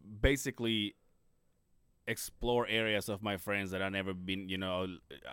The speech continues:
I never been able to, you know, ask questions about or whatever.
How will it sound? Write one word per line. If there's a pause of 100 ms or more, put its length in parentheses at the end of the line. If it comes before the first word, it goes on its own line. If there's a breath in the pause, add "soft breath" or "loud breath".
(160)
I
never
been
able
to, (640)
you
know,
ask
questions
about
or
whatever.